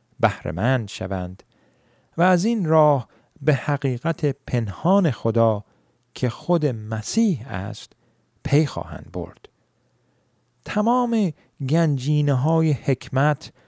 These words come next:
و معرفت الهی در مسیح نهفته شده است.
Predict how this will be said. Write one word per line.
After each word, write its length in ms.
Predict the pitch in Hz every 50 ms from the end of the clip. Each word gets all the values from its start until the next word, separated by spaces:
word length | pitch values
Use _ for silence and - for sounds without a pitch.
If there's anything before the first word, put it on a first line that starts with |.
| _ _ _ _ _ _ _ -
و 200 | 127 131 139 139
معرفت 1040 | 131 123 123 127 160 165 156 147 135 131 131 - - 202 202 - 170 151 - - -
الهی 720 | 143 131 127 120 117 113 110 104 120 147 147 139 120 101 - _ _ _ _ _ _ _ _ - 113
در 200 | 123 120 110 101
مسیح 680 | 101 104 95 - - - 127 123 120 113 104 87 - _ _ _ _ _ _ _ - 113
نهفته 500 | 113 117 107 107 90 - - - 165 156
شده 340 | - - 90 - - -
است. 520 | - - - - - - - - - -